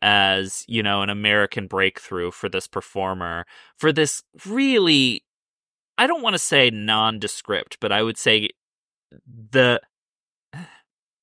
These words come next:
it, maybe it's not even cliche portraiture that James L. Brooks gives this character, because in a certain way,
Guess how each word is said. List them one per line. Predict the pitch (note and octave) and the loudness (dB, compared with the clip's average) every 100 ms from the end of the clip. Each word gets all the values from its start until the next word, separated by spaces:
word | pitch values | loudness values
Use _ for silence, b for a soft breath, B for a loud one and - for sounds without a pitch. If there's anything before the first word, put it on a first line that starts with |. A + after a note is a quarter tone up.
| _ _ - | _ _ -6
it, | C#3+ F#3 G3+ - | -4 0 0 0
maybe | F#3+ C4+ D4 | 0 0 0
it's | D#4 | -2
not | G#3+ G#3 | 0 0
even | G3+ F#3 E3 | 0 -6 -10
cliche | - D3+ - - - - B2+ B2 B2 B2+ C3 C3+ C#3+ C#3+ C#3+ _ _ _ _ _ _ _ _ _ _ | -6 -4 -4 -6 -6 -2 2 4 4 2 0 -2 -2 -6 -10 _ _ _ _ _ _ _ _ _ _
portraiture | - C#3 - - C#3 C3 | 0 0 -2 -4 0 0
that | B2 - _ _ _ _ _ | 0 -4 _ _ _ _ _
James | - D#3 B2+ | 0 0 4
L. | C3 | 2
Brooks | B2 B2+ - | 4 0 0
gives | - B2+ | -4 -4
this | - B2 | -4 -2
character, | - A#2+ - B2 | 2 2 2 -2
because | A#2+ - C3+ | -2 -2 -2
in | E3+ | 0
a | D#3+ | 0
certain | - G#3+ - C3+ | 2 0 0 -4
way, | B2 A#2 G2+ G2 | 2 2 4 2